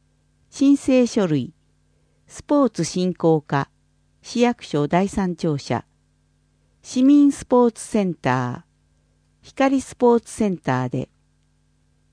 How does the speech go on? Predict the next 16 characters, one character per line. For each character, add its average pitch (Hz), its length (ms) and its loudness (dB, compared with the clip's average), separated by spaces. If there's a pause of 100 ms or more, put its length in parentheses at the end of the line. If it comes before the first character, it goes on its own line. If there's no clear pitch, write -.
(260)
市 - 360 -4 (100)
ホ 277 240 2
ー - 20 4
ム 269 160 2
ペ 240 240 2
ー 175 40 -2
ジ 156 120 -10
か 135 160 -4
ら 135 340 -4
ダ 190 160 0
ウ 240 140 0
ン 233 80 0
ロ 202 200 0
ー 143 40 -2
ド 131 100 -4
か。 127 300 -8